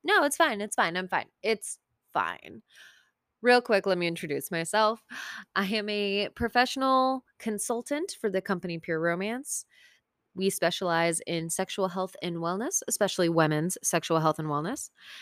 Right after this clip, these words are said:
And I also am a sexual health and wellness educator. I got my certification through the University of Indiana Bloomington. So,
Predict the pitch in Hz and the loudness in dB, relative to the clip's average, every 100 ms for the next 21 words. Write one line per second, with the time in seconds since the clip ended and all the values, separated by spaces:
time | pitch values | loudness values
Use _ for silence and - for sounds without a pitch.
0 | - - 220 220 214 214 240 262 - 277 | -10 0 4 6 8 8 8 6 6 8
1 | 277 190 190 185 185 269 - 285 262 240 | 8 6 2 2 2 0 0 0 0 -2
2 | 214 202 180 - - 254 285 - 285 277 | -2 -2 -2 -4 0 0 0 -2 -2 0
3 | 285 294 302 - - - - - 147 147 | 2 0 -2 -12 -20 -20 -8 -2 0 0
4 | 147 147 147 - 127 - 262 294 320 302 | 0 0 -2 -4 -8 -6 -4 -2 2 6
5 | 254 262 302 302 349 523 587 - - - | 6 6 4 4 2 -2 -6 -10 -8 2
6 | 208 190 185 180 170 254 262 254 - 220 | 4 4 0 -4 -2 -2 0 -2 0 0
7 | 190 226 254 240 247 277 - 175 208 233 | 0 -2 -4 -4 -4 -6 -4 2 4 4
8 | 170 160 180 123 67 65 180 _ _ _ | 0 -4 -8 -8 -10 -16 -20 _ _ _
9 | _ _ _ _ _ _ - 262 202 | _ _ _ _ _ _ 4 8 8